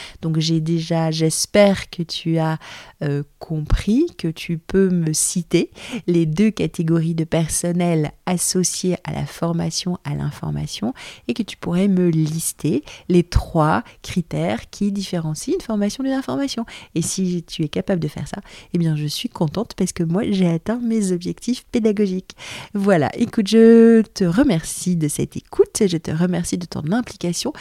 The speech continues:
Si jamais ça t'intéresse d'en apprendre un peu plus sur la formation, tu trouveras dans les notes de l'épisode une, euh, une liste d'attente. Tu peux t'inscrire, ça ne t'engage à rien, juste à recevoir des mails de ma part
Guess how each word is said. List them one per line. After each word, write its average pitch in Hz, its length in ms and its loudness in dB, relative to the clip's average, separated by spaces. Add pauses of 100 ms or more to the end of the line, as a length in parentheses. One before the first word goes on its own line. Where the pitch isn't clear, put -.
(220)
Si - 180 -2
jamais 247 240 0
ça 269 140 -4
t'intéresse 214 580 -4
d'en 170 140 -2
apprendre 202 500 -6 (100)
un 240 120 2
peu 214 160 0
plus 214 460 -2
sur 185 340 -4 (160)
la 151 160 -4
formation, 214 680 -4 (480)
tu - 100 -12
trouveras 226 460 2
dans 190 160 0
les 165 220 2
notes 185 220 0
de 175 80 2
l'épisode 170 680 -2
une, 170 240 0
euh, 143 360 -2 (140)
une 165 200 2
liste 294 200 0
d'attente. 180 520 -2 (800)
Tu - 100 -10
peux 170 100 0
t'inscrire, 180 440 0
ça - 160 -6
ne 147 120 -2
t'engage 208 480 2
à 180 100 2
rien, 170 360 2
juste 180 400 0
à 170 100 0
recevoir 180 500 0
des 151 160 0
mails 170 420 4
de 151 100 0
ma 156 160 0
part 180 200 -6